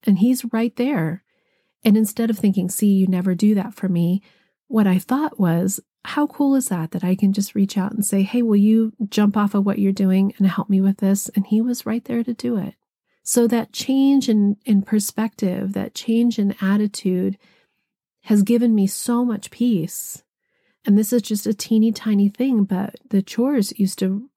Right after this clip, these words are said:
really just irk me so much.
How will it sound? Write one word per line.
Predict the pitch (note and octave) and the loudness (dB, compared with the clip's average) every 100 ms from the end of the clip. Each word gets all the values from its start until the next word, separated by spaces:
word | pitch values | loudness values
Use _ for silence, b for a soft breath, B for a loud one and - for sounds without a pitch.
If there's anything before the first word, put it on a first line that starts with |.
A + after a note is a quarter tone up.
| A3+ | -10
really | G#3 A3 A#3+ B3 A3+ G3 F3 | -2 0 4 4 4 2 0
just | E3+ F#3 F#3 - - _ - | -2 -2 -2 -6 -14 _ -6
irk | A#3 A#3+ - | -2 -2 0
me | G3+ E3+ E3 E3+ - | 0 0 -2 -4 -8
so | - - - A#3 A#3+ A#3+ A3+ A3+ | -10 -8 -4 -2 0 0 -2 -2
much. | G#3+ A3 G#3 E3 - - - | 0 0 -2 -4 -10 -18 -20